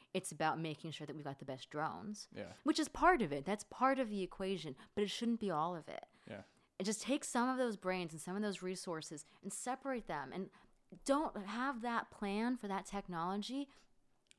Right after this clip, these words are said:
Speaker 1: under the control of all your generals and everyone else is trying to do X, Y, and Z with these agendas.
Speaker 2: Right,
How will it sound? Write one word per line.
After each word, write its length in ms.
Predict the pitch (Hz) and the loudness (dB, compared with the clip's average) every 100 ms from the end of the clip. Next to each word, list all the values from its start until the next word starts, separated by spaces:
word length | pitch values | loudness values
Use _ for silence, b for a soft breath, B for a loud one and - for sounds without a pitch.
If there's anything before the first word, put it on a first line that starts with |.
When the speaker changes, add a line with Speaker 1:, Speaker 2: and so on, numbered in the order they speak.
| - | -2
Speaker 1:
under 280 | 202 247 262 | 0 0 0
the 100 | 220 | -4
control 540 | 185 175 208 202 185 B B - | -4 -4 0 2 0 B B -10
of 120 | 165 - 180 | -10 -10 -8
all 80 | |
your 140 | 196 190 | -6 -6
generals 580 | - 147 151 151 147 143 B B | -8 -6 -2 0 -2 -4 B B
and 80 | 165 | -6
everyone 340 | 160 170 165 | -6 -6 -4
else 260 | 156 151 - | -4 -4 -6
is 120 | 151 | -8
trying 220 | - 156 | -6 -6
to 80 | 156 | -6
do 180 | 151 165 | -6 -4
X, 240 | 151 156 - | -6 -8 -6
Y, 120 | 156 | -4
and 140 | 156 | -4
Z 120 | 147 156 | -4 -6
with 100 | 143 | -6
these 160 | 160 | -8
agendas. 760 | 147 147 139 143 139 71 67 - | -8 -8 -8 -8 -8 -10 -10 -10
Speaker 2:
Right, 140 | - | -8